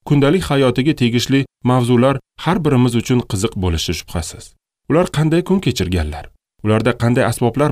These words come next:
bo'lgan? Ayollari kosmetikadan foydalanganmi? Shu kabi savollar har qanday qiziquvchan tinglovchini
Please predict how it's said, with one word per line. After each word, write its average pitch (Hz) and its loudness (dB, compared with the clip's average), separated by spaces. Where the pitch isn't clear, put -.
bo'lgan? 78 -6
Ayollari 160 4
kosmetikadan 131 0
foydalanganmi? 117 0
Shu 190 0
kabi 113 0
savollar 95 2
har 165 0
qanday 147 2
qiziquvchan 135 0
tinglovchini 107 2